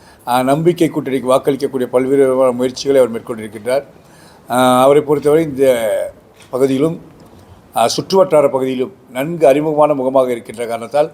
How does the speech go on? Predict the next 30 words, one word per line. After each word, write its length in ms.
ஆ, 140
இந்த 320
தேர்தலுடைய 460
வெற்றிக்கு 380
அவருடைய 320
பங்கு 240
வந்து 280
மிக 160
இன்றியமையாததாக 800
அமைந்திருக்கின்றது. 720
இது 280
வந்து 640
ஒன்று 320
சேர்ந்திருக்கும் 400
அப்படின்றது, 340
இதுதான் 340
பிரதமர் 380
அவர்களுடைய 420
த-, 360
ம 20
இ 100
காவுடைய 260
தேசிய 340
தலைவர், 420
ஆ, 120
டாக்டர் 340
விக்னேஸ்வரன் 260
அவர்கள் 180
சொன்னது 280
போல, 520